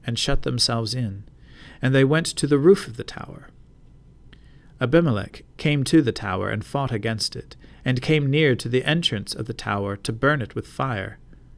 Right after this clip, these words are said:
But a certain woman threw an upper millstone on Abimelech's head and crushed his skull. Immediately he called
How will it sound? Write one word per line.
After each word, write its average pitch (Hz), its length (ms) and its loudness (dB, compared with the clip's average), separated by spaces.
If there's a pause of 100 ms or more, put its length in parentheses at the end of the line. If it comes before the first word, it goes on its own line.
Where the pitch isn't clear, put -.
(600)
But 131 100 4
a 139 80 4
certain 170 680 2
woman 104 420 0 (320)
threw 123 640 6
an 113 180 -4 (100)
upper 165 280 0
millstone 139 760 -2
on 151 280 0
Abimelech's 143 680 -2
head 95 360 -4 (320)
and 95 180 -8
crushed - 360 -2
his 131 180 0
skull. 98 440 -2 (1300)
Immediately 123 720 6
he 131 180 2
called 147 420 2